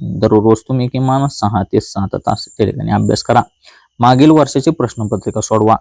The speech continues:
कारण येणाऱ्या तुम्ही जो पेपर आहे त्यामध्ये तुम्हाला बराच त्याचा फायदा होईल. संगणक व तांत्रिक ज्ञानावर तुम्ही त्या ठिकाणी विशेष लक्ष द्या. मराठी, इंग्रजी व सामान्य ज्ञानात मजबूत तुम्ही त्या ठिकाणी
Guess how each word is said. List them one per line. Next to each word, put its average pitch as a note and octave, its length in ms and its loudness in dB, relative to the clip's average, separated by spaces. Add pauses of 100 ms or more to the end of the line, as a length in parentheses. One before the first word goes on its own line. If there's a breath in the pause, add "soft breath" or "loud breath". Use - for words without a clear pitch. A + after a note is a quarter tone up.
(340)
कारण B2+ 300 4
येणाऱ्या B2+ 380 4
तुम्ही C3 400 -2 (320)
जो B2+ 160 0
पेपर B2 360 0
आहे C#3+ 280 2
त्यामध्ये A2+ 380 -4
तुम्हाला A2 380 -4
बराच A2 340 -2
त्याचा - 280 -6 (100)
फायदा G2+ 240 -2
होईल. A#2 240 4 (560 soft breath)
संगणक A#2+ 720 -2
व B2 140 4 (120)
तांत्रिक A#2+ 400 2
ज्ञानावर A#2+ 600 4
तुम्ही G#2 340 -4
त्या G#2 160 -8
ठिकाणी A2+ 380 -6 (400)
विशेष A2 400 -2
लक्ष A#2+ 300 0
द्या. A2+ 160 2 (720 soft breath)
मराठी, A2 520 2 (220)
इंग्रजी B2 560 2
व A#2 180 2
सामान्य C3 520 0
ज्ञानात D#3 440 0
मजबूत C3+ 500 2
तुम्ही G#2 280 -4
त्या G2 120 -4
ठिकाणी A2+ 260 -4